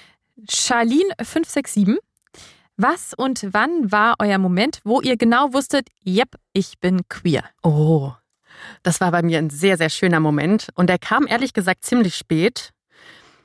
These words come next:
Speaker 2: Ich hatte mich wahnsinnig in eine Lady verschossen, die gesagt hatte, sie sei bisexuell. Und das war für mich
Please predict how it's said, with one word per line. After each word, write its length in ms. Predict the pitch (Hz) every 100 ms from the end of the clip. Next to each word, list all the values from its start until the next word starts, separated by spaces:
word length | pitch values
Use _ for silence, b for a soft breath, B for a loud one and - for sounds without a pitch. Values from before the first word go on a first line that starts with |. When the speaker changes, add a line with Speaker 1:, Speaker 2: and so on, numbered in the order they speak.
| b -
Speaker 2:
Ich 180 | -
hatte 160 | 190 -
mich 220 | 185 - 165
wahnsinnig 640 | 180 196 214 185 185 175
in 100 | 170
eine 200 | - 165
Lady 320 | 160 170 175 156
verschossen, 540 | 151 - 139 - 151
die 120 | 160
gesagt 360 | 165 147 160 -
hatte, 160 | 170
sie 140 | 160 160
sei 160 | 147
bisexuell. 720 | 147 175 160 151 - - 147 -
Und 120 | 147
das 120 | 151
war 100 | 151
für 140 | - 139
mich 200 | 131